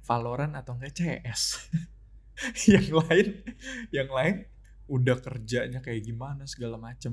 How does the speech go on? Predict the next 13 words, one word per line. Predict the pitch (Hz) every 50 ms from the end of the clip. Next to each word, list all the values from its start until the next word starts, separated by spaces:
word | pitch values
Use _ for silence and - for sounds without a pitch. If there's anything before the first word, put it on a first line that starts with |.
| 117 110
gitu. | 113 - - - - -
Tapi | 127 - - 247 262 - - - - - - - - - - - - - - - - - - - - -
kayak | 156 156 156 151
di | 151 -
satu | 175 156 - 175 165
sisi | 170 170 165 - 302 - - - - - - - - - - 143
bener | 147 147 151 147 156
yang | 151 147 151
tadi | 156 156 151 147 156 -
Estin | 151 147 135 - - - 156 151 156 156 156 - - - - - - - - - -
bilang | - 220 294 330 311 247 240 240 233 233
gitu, | 208 220 214 214
kayak | 214 202 196 180 - -